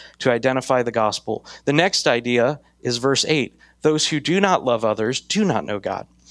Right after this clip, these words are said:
So it's kind of playing off of A. Those who love know God and are from God. Then the next idea is those who don't love aren't from God.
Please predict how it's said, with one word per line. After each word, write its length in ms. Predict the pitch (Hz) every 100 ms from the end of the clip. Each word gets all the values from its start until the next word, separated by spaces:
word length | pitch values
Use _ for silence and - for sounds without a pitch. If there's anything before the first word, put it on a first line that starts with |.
| - -
So 160 | - 196
it's 100 | 185
kind 220 | - 220
of 100 | 185
playing 380 | - 190 165 127
off 220 | 110 -
of 120 | 107
A. 300 | - 107 - _ - -
Those 240 | 147 147
who 120 | 135
love 460 | 123 131 160 175 170 - _
know 240 | 127 135
God 280 | 143 131 123
and 120 | 120
are 100 | 113
from 300 | 104 123 113
God. 260 | 98 90 85 - - _ -
Then 180 | 120
the 80 | 123
next 340 | 135 156 - -
idea 400 | - 147 147 160
is 260 | 156 131 120
those 260 | - 151 -
who 100 | 151
don't 240 | 156 208
love 280 | 117 117 139 -
aren't 240 | 147 202 196
from 200 | 123 104
God. 220 | 95